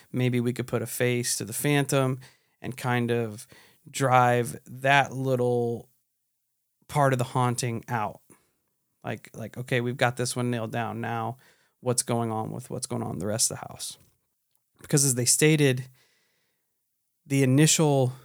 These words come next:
hauntings just, was just innate fear. Like, they were afraid. They felt like something was there to harm them. But this, she said, just, she just felt, almost felt sorry for the old woman.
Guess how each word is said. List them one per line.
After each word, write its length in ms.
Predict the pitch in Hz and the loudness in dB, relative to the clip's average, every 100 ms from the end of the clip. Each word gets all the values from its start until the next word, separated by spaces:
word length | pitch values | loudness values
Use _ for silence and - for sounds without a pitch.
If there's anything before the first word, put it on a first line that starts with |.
| _ - _ _ _ - | _ -20 _ _ _ -4
hauntings 800 | 151 147 135 127 120 117 - - _ _ _ _ _ _ _ _ _ 127 | 2 2 2 0 0 -2 -2 -6 _ _ _ _ _ _ _ _ _ -6
just, 640 | 127 139 127 - - - _ _ _ _ _ _ | 0 2 4 2 -4 -16 _ _ _ _ _ _
was 160 | 135 127 | -8 -4
just 280 | - - - | 0 0 4
innate 340 | 156 143 131 | 4 4 2
fear. 440 | - 131 117 101 - - | -2 -2 -2 -4 -16 -16
Like, 180 | 117 127 | -16 -6
they 180 | 131 139 | -2 0
were 200 | 131 120 | 0 -2
afraid. 380 | - 120 117 117 | -2 -4 -4 -2
They 120 | 127 | -4
felt 240 | 127 123 | -2 -2
like 160 | 120 120 | 0 -2
something 400 | - 117 - 113 | -4 -4 -6 -6
was 140 | 113 | -4
there 220 | 123 107 110 | -4 -6 -6
to 260 | - 123 | -4 -4
harm 360 | 113 113 110 107 | -4 -4 -4 -6
them. 240 | - - - _ _ _ _ | -10 -16 -20 _ _ _ _
But 180 | - 127 | -14 0
this, 640 | 175 175 120 - - - - _ _ _ _ _ _ _ | 4 6 6 2 0 -4 -10 _ _ _ _ _ _ _
she 400 | - - - 131 | -10 -6 -4 0
said, 360 | - 123 113 | 0 0 -2
just, 320 | - 117 - - | -4 -4 -2 -2
she 200 | - 127 | -4 -2
just 240 | 123 - | 0 -2
felt, 420 | - - 120 113 | -4 -6 -4 -4
almost 300 | 139 139 135 | -2 0 0
felt 200 | - 117 - | -2 -4 -2
sorry 340 | - 120 117 | 0 2 0
for 140 | - - | -4 -8
the 120 | - | -8
old 220 | - - | -10 -12
woman. 280 | - 71 | -14 -14